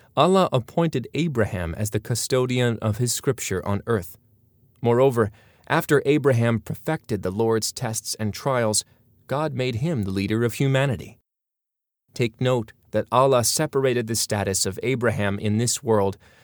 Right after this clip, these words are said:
from his status in the hereafter. This is because many people look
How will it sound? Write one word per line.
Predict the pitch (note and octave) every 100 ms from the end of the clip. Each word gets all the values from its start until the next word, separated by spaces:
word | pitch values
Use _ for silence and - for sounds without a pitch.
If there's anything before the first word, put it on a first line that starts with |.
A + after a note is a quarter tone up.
| _
from | - G#2+
his | C3+ -
status | - G2 F#2+ -
in | G#2
the | F#2+
hereafter. | F#2+ F#2+ G#2+ A2+ - - _ _ _ _ _ _ _ _ _ -
This | A#2 C#3+ -
is | B2+
because | A2+ A2 A#2 G#2+ - _ _ -
many | C3 G#3
people | - F#3 E3+
look | C#3 D#3